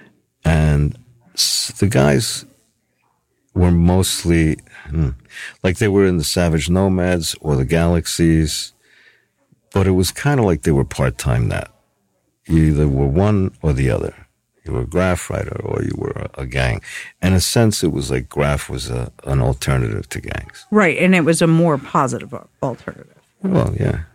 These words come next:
Speaker 1: unless you're a landlord.
Speaker 2: And <laughs> um, but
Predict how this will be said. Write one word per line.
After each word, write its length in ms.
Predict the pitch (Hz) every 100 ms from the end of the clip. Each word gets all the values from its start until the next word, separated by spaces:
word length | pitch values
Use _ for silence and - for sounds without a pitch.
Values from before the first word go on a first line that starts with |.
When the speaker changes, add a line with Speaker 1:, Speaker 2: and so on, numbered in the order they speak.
| -
Speaker 1:
unless 400 | 85 78 69 -
you're 100 | 62
a 40 |
landlord. 460 | 64 78 71 64 69 _ _ -
Speaker 2:
And 220 | 170 151 208 180 - - -
<laughs> 1400 | 262 - - 320 277 320 339 240 262 180 175 156 156 131 - - - - - _ _ -
um, 1000 | 220 208 196 190 185 165 156 151 170 170 - _ _ _ _ _ _ _ _ _ _ _ _ _ _ _ _ _ _ _ _ _ _ - _
but 480 | 262 262 233 214 -